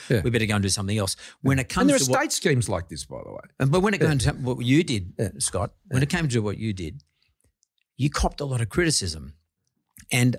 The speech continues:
Speaker 2: I don't mind saying, I jumped on one of your, um, Instagram pages and
Speaker 1: Yeah.
Speaker 2: someone was criticising you, saying, "With falling house prices
Speaker 1: Yeah.
Speaker 2: and incomes falling and inflation, all that sort of stuff,
Speaker 1: Mm.
Speaker 2: you've set people up for fa-, to fail,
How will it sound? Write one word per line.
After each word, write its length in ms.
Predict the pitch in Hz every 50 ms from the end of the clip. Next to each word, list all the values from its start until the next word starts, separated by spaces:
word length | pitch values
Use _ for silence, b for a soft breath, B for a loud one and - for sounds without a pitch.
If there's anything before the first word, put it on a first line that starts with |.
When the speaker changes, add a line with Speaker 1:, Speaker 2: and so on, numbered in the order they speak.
| - -
Speaker 2:
I 100 | - 156
don't 140 | 185 208 180
mind 180 | 147 127 107
saying, 300 | - 139 127 117 123 147 -
I 120 | - 123 139
jumped 260 | 139 156 143 123 120
on 160 | 117 110 107
one 160 | 110 110 110
of 60 | 107 107
your, 400 | 107 107 101 98 98 95 95 - -
um, 220 | 104 101 101 98 101
Instagram 340 | 101 98 - - 104 95 92
pages 360 | 95 92 95 95 101 98 98
and 100 | 101 101
Speaker 1:
Yeah. 60 | 92
Speaker 2:
someone 200 | - 127 120 110
was 100 | 98 90
criticising 520 | - - 110 101 - 107 101 95 92 101
you, 120 | 98 98 95
saying, 360 | - - 113 104 101 98 95 - B B B B B
"With 100 | 120 104
falling 460 | 87 - - 139 147 156 151 143 127 123
house 180 | 127 127 113
prices 580 | - - 123 117 120 117 110 113 113 107 104 - B B B B
Speaker 1:
Yeah. 80 | 92 82 B
Speaker 2:
and 160 | 107 104 117
incomes 260 | 123 113 117 110 104
falling 320 | - - 113 113 110 107 101
and 100 | 95 92
inflation, 380 | 90 - 120 120 110 - 120
all 60 | 110 101
that 40 | -
sort 80 | 113 98
of 40 | -
stuff, 140 | 110 - 113
Speaker 1:
Mm. 60 | 98 B B B
Speaker 2:
you've 200 | 135 120 113 104
set 200 | - 120 104 -
people 240 | - 117 104 104 104
up 80 | 98 -
for 60 | 90
fa-, 320 | - - 107 92 107 - -
to 80 | 110
fail, 440 | 101 - 104 92 87 71 64 69